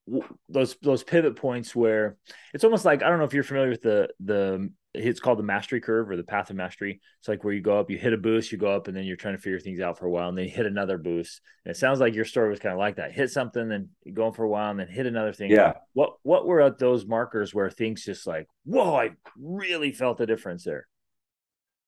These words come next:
Speaker 2: You know, when I was on my mission and I started doing these exercises, and I was like, "It's gotta be,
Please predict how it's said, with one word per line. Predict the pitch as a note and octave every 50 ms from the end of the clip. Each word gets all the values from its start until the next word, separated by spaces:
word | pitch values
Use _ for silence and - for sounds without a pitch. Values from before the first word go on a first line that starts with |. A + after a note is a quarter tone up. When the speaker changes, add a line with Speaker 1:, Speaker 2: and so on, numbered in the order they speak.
| _ - -
Speaker 2:
You | A2 G#2+
know, | G#2+ A2+ A2+ A#2 A#2+ A#2 A2 - - - _ _ _ _ _ _ _ _ _ _ _ _ _ _ _ _ _ - G2 G2
when | G2+ G2+
I | G2+
was | G2 F#2 G#2
on | A2 A#2 A#2
my | A2+ G#2+
mission | G#2 G2 G2 F#2+ F#2 - - F2+ F2
and | F2 E2+ E2+ F2
I | E2 D#2+
started | - - F#2 F2+ F#2+ F2+ D#2+
doing | D#2 F2 E2 E2 D#2+
these | D#2+ D#2 D#2
exercises, | F2 F#2+ F#2+ - - - - D#2+ D2+ D2 C#2+ C#2+ D#2+ E2 D#2 D#2+
and | D#2+ D2+ D2+
I | D2 D2
was | D2 C#2+ C#2+ D2+ D#2+
like, | D#2+ D2+ D2 D2 D2 - - _ _ _ _ _ _ _ _ _
"It's | - G2 F2+ - -
gotta | - - F2+ E2 E2+ F#2 F#2+
be, | - D#2+ F2+ F2 E2+ E2 E2 E2 F2 - -